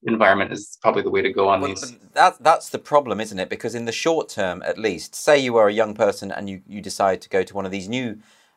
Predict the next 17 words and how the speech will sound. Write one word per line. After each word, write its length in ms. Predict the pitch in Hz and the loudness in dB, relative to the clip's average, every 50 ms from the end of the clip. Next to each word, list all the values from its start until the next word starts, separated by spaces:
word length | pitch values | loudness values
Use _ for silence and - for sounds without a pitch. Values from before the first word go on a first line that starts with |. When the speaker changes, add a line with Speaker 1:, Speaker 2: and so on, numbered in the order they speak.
| - | -2
Speaker 2:
uh, 140 | - 110 110 - | 0 2 2 2
universities 680 | 117 113 113 104 110 110 104 107 107 - 104 95 92 | 0 -2 2 4 6 6 6 4 0 -6 -8 -6 -4
that 140 | 107 - - | -6 -6 -2
take 260 | - 127 131 131 - | 0 0 0 0 -2
this 140 | 107 110 - | -8 -8 -8
anti-woke 560 | - 104 98 95 - 98 95 95 95 95 - | -6 -8 -8 -8 -6 -2 2 2 2 0 -2
stance, 340 | - - 92 92 90 - - | -4 -2 -2 -2 -2 -2 0
that 140 | 117 113 | 2 6
are 180 | 123 131 127 120 | 6 6 6 4
interested 420 | 113 107 - 107 98 - 104 92 98 | 2 -2 -6 -10 -8 -8 -8 -8 -6
in 40 | 95 | -8
the 80 | 92 | -10
pursuit 420 | - - 95 - - 107 104 104 98 | -10 -10 -10 -8 -8 -8 -8 -8 -10
of 120 | 82 - | -16 -16
truth 420 | - - 120 104 92 85 - - _ _ _ _ _ _ _ - | -8 -4 -4 -2 -4 -4 -8 -14 _ _ _ _ _ _ _ -4
and, 200 | 101 98 98 - | -4 -4 -2 -2
and, 320 | - 98 95 95 87 - | -4 -2 -2 -4 -6 -8